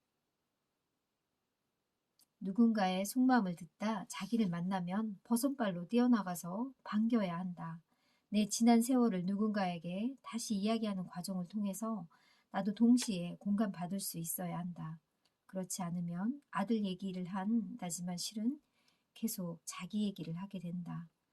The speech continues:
아들 걱정을 한다지만 사실 지난 시절 자신의 상처와 불안, 회한을 무한 반복하게 된다.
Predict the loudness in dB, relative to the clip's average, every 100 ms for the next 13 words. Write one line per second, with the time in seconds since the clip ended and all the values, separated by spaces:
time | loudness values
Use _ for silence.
0 | _ _ _ -8 -4 -4 -4 -6 -4 -2
1 | 0 0 -2 -2 -4 -2 -2 -4 -6 -6
2 | -2 0 -2 _ _ _ _ 0 6 8
3 | 8 4 -6 -6 -6 -6 -4 -2 -2 0
4 | 2 2 2 -4 -4 -8 -12 -8 -4 -2
5 | -2 -6 _ _ _ _ _ _ -2 4
6 | 4 2 -2 0 2 2 0 -2 -4 _
7 | _ -4 -2 -2 -6 -10 -10 -8 -8 -8
8 | -10